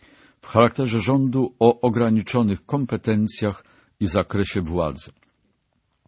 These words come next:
Zapleczem politycznym tych organów nowej władzy była tylko Polska Partia Robotnicza, komunistyczna partia,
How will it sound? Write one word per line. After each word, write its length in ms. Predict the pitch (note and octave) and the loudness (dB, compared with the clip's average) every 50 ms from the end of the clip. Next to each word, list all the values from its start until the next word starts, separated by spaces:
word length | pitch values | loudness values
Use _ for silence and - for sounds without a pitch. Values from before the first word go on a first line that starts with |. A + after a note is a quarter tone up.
| _ _ _ _ _ _ _ _ _ - _ _ _ - - - - - _ - | _ _ _ _ _ _ _ _ _ -20 _ _ _ -20 -20 -20 -20 -20 _ -8
Zapleczem 560 | E2+ E2 A2+ A2 - D3+ F3 E3 - E3 D#3 | -2 2 2 2 2 2 0 2 2 0 2
politycznym 600 | - F3 D#3 D#3+ D#3 F#3 G#3+ - - - B2+ A2 | 2 2 2 2 2 0 -4 -4 0 2 2 2
tych 180 | - A#2 - G2+ | 2 0 -2 -2
organów 460 | G2 F#2+ G2 C#3 D3 C#3+ C3 A#2 - | -2 -2 0 0 0 0 -2 -2 -2
nowej 260 | C3 C3 A#2+ C3 A#2+ | -4 -2 0 -2 -2
władzy 460 | F#2+ A2+ A#2+ A#2+ A2 G2 A2 A#2 A2+ - _ _ _ - - - - _ _ - - | 0 0 0 0 0 -2 -2 -2 -2 -4 _ _ _ -20 -20 -20 -20 _ _ -10 -2
była 200 | F2+ G#2+ G#2 G2 | 2 4 4 4
tylko 460 | - - E3 E3 D3+ - - D3+ C#3 | 4 2 2 2 2 0 -2 -4 -4
Polska 460 | - - B2+ C3 A#2+ - - - A2 | 0 -2 -2 -2 -2 -4 -4 -4 -4
Partia 400 | - - A2 G2+ - - G#2+ G2 | -2 -2 -2 -2 -2 -2 -2 -2
Robotnicza, 800 | G2 F#2 E2+ F#2+ - - - F2+ E2+ D#2 - - D#2+ D#2+ D#2+ D#2+ - _ _ _ _ _ _ _ _ - | 0 0 -2 -4 -4 -2 -2 -2 -2 -4 -4 -6 -6 -6 -6 -8 -12 _ _ _ _ _ _ _ _ -2
komunistyczna 720 | - A#2+ A#2 A2 G2+ G2 F2+ - - F#2 D#2+ - - D2+ | 0 2 4 4 2 2 0 -2 -2 -4 -4 -2 -6 -6
partia, 480 | D2+ - G#2+ G#2 F#2+ - - G#2 G2+ | -4 -4 -6 -6 -6 -4 -4 -4 -4